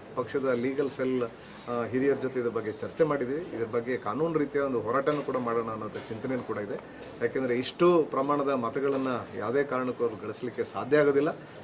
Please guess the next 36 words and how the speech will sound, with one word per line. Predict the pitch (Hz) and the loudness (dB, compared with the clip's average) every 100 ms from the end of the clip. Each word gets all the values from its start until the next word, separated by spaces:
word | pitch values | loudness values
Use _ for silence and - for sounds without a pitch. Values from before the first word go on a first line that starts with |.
| - 120 | -6 0
ಆ | 120 123 | 2 2
ರೀತಿಯಲ್ಲಿ | 131 139 135 131 | 0 0 0 0
ನಮ್ಮ | 123 120 117 107 98 - - - | 0 0 -2 -4 -8 -12 -16 -8
ಕೆಲಸ | 110 127 | -6 -4
ಕಾರ್ಯಕ್ರಮಗಳು | 117 117 113 110 107 104 | -2 -2 -2 -4 -6 -6
ಚೆನ್ನಾಗಿ | - 107 104 | -8 -8 -6
ನಡೆದಿವೆ. | 95 110 139 143 | -6 2 4 4
ನಮ್ಮ | 113 107 | 0 -6
ಕ-, | 90 | -8
ನಮ್ಮ | 107 101 104 | -8 -8 -8
ಪಕ್ಷದ, | 90 113 - 117 | -6 -8 -6 -6
ಎರಡೂ | 104 151 | 0 0
ಪಕ್ಷದ | 151 - 120 | 0 -6 -6
ನಾಯಕರುಗಳಲ್ಲೂ | 110 - 117 107 110 117 135 | -6 -6 -4 -4 -4 -4 -4
ಕೂಡ | 135 123 113 - - - | -2 -2 -2 -8 -16 -4
ಈ | 117 | 0
ಒಂದು | 117 110 | 2 0
ಅನುಮಾನ | 110 120 127 | -4 -2 -2
ಕಾಡ್ತಾ | 117 104 - | -2 -6 -6
ಇದೆ. | 98 127 - 113 | -6 -6 -6 -4
ಆ | |
ಹಿನ್ನೆಲೆಯಲ್ಲಿ | 113 156 170 147 135 | -4 -4 -2 0 0
ಇದಕ್ಕೆ | 120 120 | 0 -2
ನಮ್ಮ | 131 110 101 | -4 -4 -2
ಹೋರಾಟ | 113 127 123 | 0 0 0
ಇದ್ದೇ | 110 104 | 0 2
ಇರುತ್ತೆ. | 117 113 147 | 2 2 0
ಮತ್ತು | 131 123 147 135 - - - - | -2 2 4 4 2 -8 -14 -2
ನಾವು | 117 | 0
ಇದ್ರ | 123 123 | 2 2
ಬಗ್ಗೆ | 127 151 160 | 0 0 -2
ಕೂಡ | 135 123 | 0 4
ಅದೇ, | 196 | 4
ಈಗ | 123 101 92 101 101 | 2 -2 -8 -8 4
ಏನೇ | 147 214 | 6 8
ಮಾಡೋಕ್ಕಾದ್ರೂ | 202 190 190 185 185 185 185 180 160 | 8 10 10 8 8 8 6 4 4